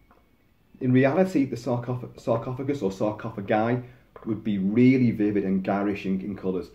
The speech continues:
And obviously with this, you can tell that what they've done, they've weathered and aged it, so the colours, which were bright and vibrant, have obviously, you know, been dulled over the passage of time. But look,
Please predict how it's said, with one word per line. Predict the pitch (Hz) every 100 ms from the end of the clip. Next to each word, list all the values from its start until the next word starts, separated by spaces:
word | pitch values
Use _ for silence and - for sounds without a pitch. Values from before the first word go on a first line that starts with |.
| _ _ _ _ _ _
And | 92 98 95 - _ _ _ _ _ _
obviously | 131 123 127 117
with | 110 95
this, | 143 156 - -
you | 110
can | 123 101
tell | - 156 110 - - _ -
that | -
what | 107
they've | 120 120
done, | 107 104 - -
they've | 104 95 95
weathered | 110 113 98
and | 98
aged | 98 107 113 104
it, | -
so | - 98
the | 95
colours, | - 127 113 - - _ _ -
which | 95 95
were | 92 - - -
bright | 127 127 131 110
and | 98
vibrant, | 101 110 117 110 92 - - -
have | 95
obviously, | 101 101 98 101 95 95
you |
know, | 92 87 - _ _ _ _
been | 101 101 95
dulled | 113 107 104 98 95
over | 95
the | 95
passage | 95 101 - 95
of | 185
time. | - 98 92
But | - 85
look, | 185 190